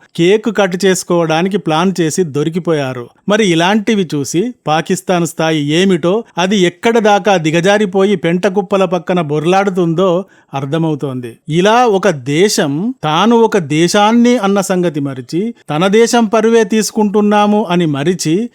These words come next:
ఎందుకు ఇలాంటి నీచమైన, జుగుప్సాకరమైన పనులకు తెగబడుతోంది? ఇలా చేయడం వల్ల పాకిస్తాన్కు ఒనగూరే ప్రయోజనం ఏమిటి? ఈ విధంగా దాడులు చేయడం వల్ల కాశ్మీర్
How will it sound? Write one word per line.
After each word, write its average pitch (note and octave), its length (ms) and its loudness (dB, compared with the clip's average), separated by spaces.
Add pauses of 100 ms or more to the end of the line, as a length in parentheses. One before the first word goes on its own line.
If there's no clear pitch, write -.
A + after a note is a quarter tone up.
ఎందుకు G#3 340 0
ఇలాంటి G#3+ 400 2
నీచమైన, F#3 760 2
జుగుప్సాకరమైన F3+ 1200 0 (320)
పనులకు G3 640 2
తెగబడుతోంది? F3 920 0 (100)
ఇలా G#3+ 260 4 (100)
చేయడం A#3 320 2
వల్ల F#3+ 340 2
పాకిస్తాన్కు G3 760 0
ఒనగూరే F#3+ 500 2
ప్రయోజనం F#3+ 560 0
ఏమిటి? D#3+ 640 -2
ఈ F#3 160 2
విధంగా B3 460 2
దాడులు G#3+ 440 2
చేయడం F#3+ 320 2
వల్ల E3+ 400 0 (320)
కాశ్మీర్ F#3 540 2